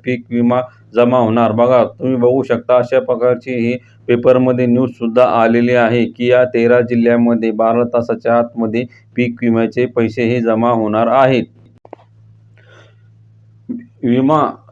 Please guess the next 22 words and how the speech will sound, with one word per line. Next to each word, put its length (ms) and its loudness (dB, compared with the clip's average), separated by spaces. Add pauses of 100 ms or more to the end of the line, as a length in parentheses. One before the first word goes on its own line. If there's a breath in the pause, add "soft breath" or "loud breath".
संदर्भात 540 2
न्यूजपेपरमध्ये 1040 -2
माध्यमातून 800 0
माहिती 300 -2
देण्यात 380 -2
आलेली 320 2
या 80 4
तेरा 340 2
जिल्ह्यांमध्ये 720 0
हा 160 2
पीक 380 -6
विमा 200 0
देण्यात 560 -2
आलेला 340 0
आहे. 320 0
तुम्ही 400 -2
यादीसुद्धा 520 0
बघितली, 500 0 (380 loud breath)
या 220 4 (200)
तेरा 260 2
जिल्ह्यांची 440 -2
यादीमध्ये 720 0